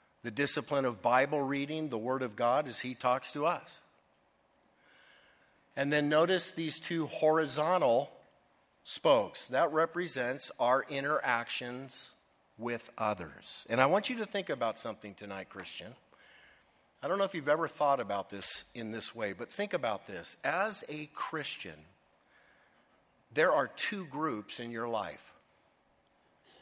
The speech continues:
and only two. Group one,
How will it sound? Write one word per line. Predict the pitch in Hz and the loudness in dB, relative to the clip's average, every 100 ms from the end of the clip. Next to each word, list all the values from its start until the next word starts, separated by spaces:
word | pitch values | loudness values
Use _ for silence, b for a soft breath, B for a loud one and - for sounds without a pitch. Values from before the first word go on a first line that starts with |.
| b b _ _ _ _ | b b _ _ _ _
and | 143 143 | -2 2
only | 165 175 | 2 0
two. | 165 - 147 82 - _ _ _ _ _ _ _ _ _ _ _ _ _ _ _ _ _ _ _ _ _ _ _ _ b b b b b - | -4 -6 -8 -8 -18 _ _ _ _ _ _ _ _ _ _ _ _ _ _ _ _ _ _ _ _ _ _ _ _ b b b b b -8
Group | 143 180 202 180 | 0 2 2 2
one, | 160 101 | 2 2